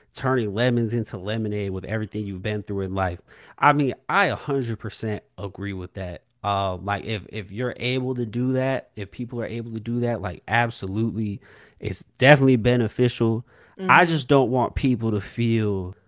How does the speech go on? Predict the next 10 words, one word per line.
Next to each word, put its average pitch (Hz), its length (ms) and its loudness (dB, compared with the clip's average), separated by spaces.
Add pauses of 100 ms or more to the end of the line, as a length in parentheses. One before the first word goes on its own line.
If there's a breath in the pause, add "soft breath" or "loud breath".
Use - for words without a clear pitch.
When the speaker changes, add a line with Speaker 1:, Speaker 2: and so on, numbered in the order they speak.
(240)
Speaker 1:
ashamed 120 680 0
of 90 140 -10
not 98 440 4
being 92 260 -8
able 90 260 -10
to 87 80 -12
do 90 200 -10
that. 85 260 -14 (380)
Speaker 2:
Right. 196 440 4
Speaker 1:
Because 131 560 4